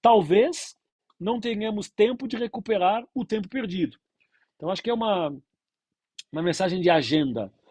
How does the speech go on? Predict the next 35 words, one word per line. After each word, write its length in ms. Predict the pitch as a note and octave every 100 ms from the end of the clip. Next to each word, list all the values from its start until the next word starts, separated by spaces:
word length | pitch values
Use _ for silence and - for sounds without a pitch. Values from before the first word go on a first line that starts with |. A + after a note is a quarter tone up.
| _ -
"Ah, 120 | G#3
Luiz, 200 | F#3 F#3
tem 160 | G3 E3+
que 100 | F#3+
parar 260 | E3 F3+
o 60 | F3+
que 80 | E3
eu 40 |
tô 120 | F3+
fazendo." 500 | D#3 D3 B2 E3+ E3+
Não, 480 | A3+ E4 E4 G3 A2 _ _ _
mas 140 | B3+ A3
bota 300 | F#4+ - G#4+
meia 180 | G4+
hora 220 | F#4 F#4+ C4+
por 160 | C4
dia 440 | G3+ C#4 D4+ F3 - _ _ _ _
pra 100 | A3+
trocar 280 | G#3+ - A#3+
uma 120 | G#3+
ideia, 380 | E3+ F#3 A3+ G#3
pra 160 | G3 G3
baixar 260 | F#3 A3
um 140 | G3 E3+
estudo, 480 | - G3 A3 F3+
pra 140 | E3 F3
ler 100 | G#3
um 100 | G#3
artigo, 520 | D#3 C#3+ - A3 F3+
pra 160 | F#3 E3
ver 160 | G3+
um, 500 | A#3+ A3 G3 F#3 E3 - _ - A3 -
ver 120 | F#3
um 120 | A3
podcast, 800 | G3 F#3 - F#3 A3 G#3+ - D#3